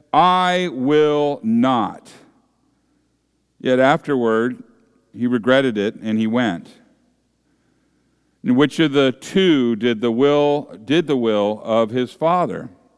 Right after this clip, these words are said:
And they said, "The latter." And again we hear, Jesus said to them, "Truly I say to you that the tax gatherers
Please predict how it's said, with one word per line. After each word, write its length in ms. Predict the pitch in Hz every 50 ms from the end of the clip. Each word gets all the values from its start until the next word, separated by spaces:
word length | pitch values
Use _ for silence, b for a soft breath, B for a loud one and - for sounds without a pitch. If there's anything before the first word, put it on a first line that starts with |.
| _ _ _ _ _ _ _ _ _ _ _ _ _ _ _ _ _ _ _ _ _ _ -
And 100 | - 90
they 80 | 90
said, 280 | 87 - - 117 110 104
"The 100 | 104 104
latter." 580 | 107 107 110 113 117 113 107 95 80 78 69 - _ _ _ _ _ _ _ _ _ _ _ _ _ _ _ _ _ _ _ _ _ _ _ _ _ _ _
And 120 | - 92 92
again 340 | 95 95 113 120 123 123
we 120 | 120 120 110
hear, 280 | 113 120 120 113 110
Jesus 460 | 104 92 - 131 139 143 131 135 123 -
said 260 | - 147 143 139 123
to 140 | 135 135 127
them, 260 | 127 131 127 123 117
"Truly 480 | - - - 160 160 165 165 165 156
I 140 | 147 139 135
say 280 | 123 - 151 156 147 139
to 80 | 123
you 340 | 127 123 127 135 147 151 147
that 180 | 127 131 120 -
the 100 | - 113
tax 420 | - - 143 147 170 180 - -
gatherers 840 | - 165 151 147 147 143 151 143 143 147 151 165 180 180 - - _